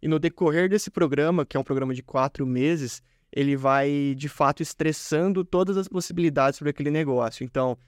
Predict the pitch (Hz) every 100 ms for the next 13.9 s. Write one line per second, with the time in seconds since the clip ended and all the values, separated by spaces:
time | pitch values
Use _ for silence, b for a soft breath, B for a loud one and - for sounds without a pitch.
0 | _ - 147 175 214 180 190 180 156 -
1 | 156 180 180 - 165 160 151 - 139 -
2 | 147 190 170 151 143 143 - - 147 -
3 | 139 131 - 131 127 120 127 165 - 185
4 | - b b - 151 165 196 196 185 -
5 | 170 160 - 147 160 - 143 135 139 -
6 | 139 135 127 131 135 131 135 127 131 127
7 | 127 - 127 123 123 120 127 156 175 170
8 | 156 _ - 123 120 120 123 123 131 113
9 | 113 117 127 151 156 156 - _ _ 135
10 | 139 139 - 156 - - 139 - - 147
11 | 175 147 131 131 156 165 147 139 127 123
12 | - 147 139 135 - 131 135 139 135 135
13 | 139 139 - - 131 160 180 170